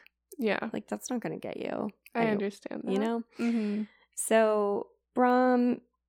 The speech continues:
Speaker 2: and his gang liked to play pranks. They goofed around. They'd basically have a lot of typical, they were just radiating testosterone, you know, j-, and just, like,
Speaker 1: Mm-hmm.
Speaker 2: masculine, like, fueling their manly fun things, you know, like,
Speaker 1: Yeah.
Speaker 2: just, like, and that's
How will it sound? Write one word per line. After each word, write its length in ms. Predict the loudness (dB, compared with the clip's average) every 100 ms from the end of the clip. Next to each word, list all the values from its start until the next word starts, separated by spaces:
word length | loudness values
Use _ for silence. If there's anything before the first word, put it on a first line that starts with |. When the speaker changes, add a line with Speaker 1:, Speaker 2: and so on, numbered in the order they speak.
| _ 2
Speaker 2:
and 180 | 2
his 160 | 4 -2
gang 460 | -2 0 2 2 2
liked 200 | 0 -4
to 80 | -12
play 280 | -6 -4
pranks. 720 | -6 -10 -4 0 2 2 -2
They 180 | -6 -8
goofed 320 | -6 -6 -6
around. 800 | -8 -4 0 2 2 2 2 0 0
They'd 160 | -2
basically 480 | 0 -2 -2 -2 0
have 180 | 0 -2
a 40 |
lot 220 | 0 0
of 120 | -2 -6 _
typical, 540 | -6 -6 -4 -2 0
they 120 | 2 2
were 80 | 4
just 180 | 2
radiating 920 | 2 2 4 2 2 0 0 -2 -2 -6 _ _ _ _
testosterone, 1040 | -10 -8 2 2 2 -2 0 0 0 -2 -4 -8 _ -2
you 160 | 2
know, 220 | 4 2 0
j-, 140 | 2
and 220 | 6 6
just, 160 | 6 4
like, 140 | 2 2
Speaker 1:
Mm-hmm. 80 |
Speaker 2:
masculine, 680 | 2 2 0 -2 0 0 0
like, 280 | 0 -2 -6
fueling 800 | -16 -4 2 4 6 4 2 0 0
their 260 | 2 2 2 -2
manly 460 | 2 2 2 0
fun 460 | -2 0 2 2 0
things, 360 | 0 0 0
you 160 | 2 4
know, 380 | 4 4 4 2
like, 220 | 2 2 0
Speaker 1:
Yeah. 360 | 0 0 0
Speaker 2:
just, 260 | 0 2 4
like, 260 | 2 0 0
and 160 | 4 4
that's 300 | 4 -2